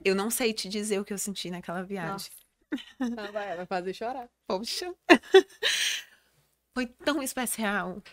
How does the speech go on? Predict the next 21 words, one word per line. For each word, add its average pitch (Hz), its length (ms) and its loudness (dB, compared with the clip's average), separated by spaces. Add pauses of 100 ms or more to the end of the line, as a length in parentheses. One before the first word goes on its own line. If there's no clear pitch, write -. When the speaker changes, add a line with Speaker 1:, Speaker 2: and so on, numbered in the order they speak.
(600)
Speaker 1:
Um 302 60 2
lugar 262 320 6
perto, 214 400 4 (100)
Speaker 2:
Uhum. 240 720 2 (520)
Speaker 1:
simples, 320 840 0 (760)
mas 240 540 0
que 262 380 -8
a 220 100 -2
felicidade 233 1160 -4
dos 247 240 -4
meus 262 260 -6
pais 226 320 -2
em 220 80 -4
estarem 233 420 -4
ali 214 480 -8 (540)
e 220 120 2
eu 220 120 6
poder 220 360 2
proporcionar 233 1160 0
pra 285 300 0
eles 214 600 -4